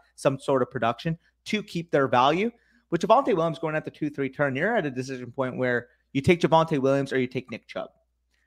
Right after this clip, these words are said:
We know what kind of Nick Chubb is. We know his, his receiving share. We know what his overall volume count is going to be.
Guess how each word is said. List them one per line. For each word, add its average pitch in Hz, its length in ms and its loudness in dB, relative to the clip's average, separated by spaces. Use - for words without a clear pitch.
We 220 180 0
know 233 160 4
what 180 120 0
kind 139 200 0
of 123 40 -4
Nick 120 140 -6
Chubb 107 240 -4
is. - 220 -10
We 120 100 -6
know 123 200 -2
his, - 260 -10
his 143 240 2
receiving 131 400 -4
share. 131 360 2
We 131 180 -4
know 131 180 0
what 131 160 0
his 131 220 0
overall 139 920 4
volume 131 400 2
count 123 380 -4
is 127 100 -8
going 127 200 -6
to 123 80 -10
be. 120 320 -10